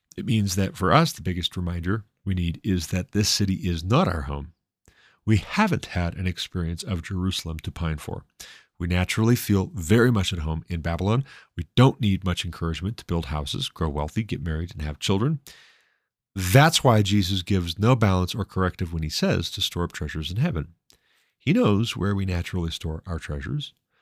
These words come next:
We don't need any encouragement to make ourselves more at home in Babylon. We have a far greater need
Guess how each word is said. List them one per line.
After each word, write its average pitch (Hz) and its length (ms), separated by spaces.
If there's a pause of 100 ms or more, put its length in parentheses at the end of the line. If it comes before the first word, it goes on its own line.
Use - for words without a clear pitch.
(200)
We 185 80
don't 240 200
need 85 240
any 82 240
encouragement 76 720
to - 80
make 80 220
ourselves 78 420
more 85 420
at 80 120
home 76 320
in 92 160
Babylon. 82 520 (800)
We 101 60
have 98 100
a 98 100
far 156 460
greater 101 340
need 78 320